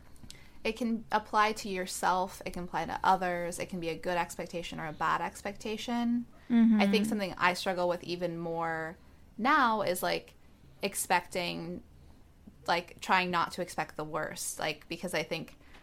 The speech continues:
Speaker 1: I've prepared
Speaker 2: Mm-hmm.
Speaker 1: so a coping mechanism that I have is just, like,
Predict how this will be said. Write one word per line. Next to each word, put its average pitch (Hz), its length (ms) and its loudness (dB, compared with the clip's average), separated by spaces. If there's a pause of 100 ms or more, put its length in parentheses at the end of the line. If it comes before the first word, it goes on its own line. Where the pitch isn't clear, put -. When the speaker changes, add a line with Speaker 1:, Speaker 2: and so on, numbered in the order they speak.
(160)
Speaker 1:
I've 175 260 6
prepared 208 400 6
Speaker 2:
Mm-hmm. 190 180 4
Speaker 1:
so 196 240 0
a 185 60 -2
coping 196 480 0
mechanism 170 500 -6
that 160 100 -4
I 170 160 4
have 165 320 0
is 156 140 -6
just, - 260 -6
like, 156 280 -4